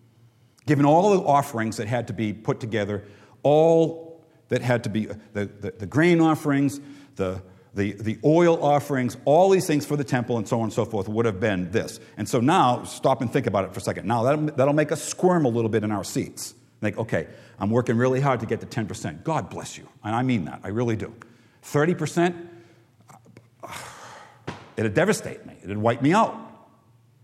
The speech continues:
And I'm not suggesting that you need to be giving thirty percent.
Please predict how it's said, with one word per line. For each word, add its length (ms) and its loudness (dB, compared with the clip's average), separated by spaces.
And 100 -6
I'm 100 -4
not 160 -6
suggesting 460 -4
that 120 -4
you 60 -6
need 140 -6
to 60 -10
be 100 -12
giving 240 -10
thirty 320 -12
percent. 600 -12